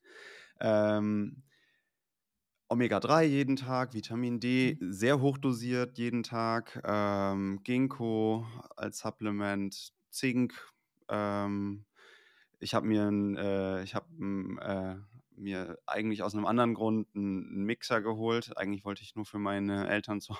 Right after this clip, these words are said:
Speaker 1: Hause kochen. Ähm,
Speaker 2: <laughs>
Speaker 1: dafür musste ich was pürieren, ha-, mach ich jeden Morgen mir jetzt Smoothies. Ähm, Schlafhygiene spielt derbe mit rein, ähm, so, weil ich auch jeden Tag zu 'ner gleichen A-, Tages- und Nachtzeit,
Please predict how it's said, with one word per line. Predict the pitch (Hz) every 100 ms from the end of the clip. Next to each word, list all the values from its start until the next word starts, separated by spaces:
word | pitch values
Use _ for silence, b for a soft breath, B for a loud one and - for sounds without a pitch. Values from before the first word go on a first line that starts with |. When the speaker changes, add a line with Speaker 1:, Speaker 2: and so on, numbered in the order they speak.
| -
Speaker 1:
Hause | 117 110
kochen. | - 117 - 120 131 170 190 180
Ähm, | 113 107 104 104
Speaker 2:
<laughs> | 98
Speaker 1:
dafür | 110 -
musste | 113 120 113
ich | 107
was | 110
pürieren, | - 110 117 131 120
ha-, | 104
mach | 101 101
ich | 104
jeden | 107 107
Morgen | 107 107 110
mir | 107
jetzt | 107 -
Smoothies. | - 135 135 123 - B B B -
Ähm, | 104 104 101 101 101 101 104 - b b b b -
Schlafhygiene | - 110 - 107 110 110
spielt | 107 - 107 -
derbe | 110 117
mit | 113 104
rein, | 101 104 104 104 123 -
ähm, | - 98 95 95 95 -
so, | 98 101 92
weil | 98
ich | 95
auch | 82 98
jeden | 98 98
Tag | 92 101 98 - -
zu | 98
'ner | 92
gleichen | 98 98 - 98 -
A-, | - 85 - _ -
Tages- | 110 101 104
und | 92
Nachtzeit, | 104 104 - - 101 98 -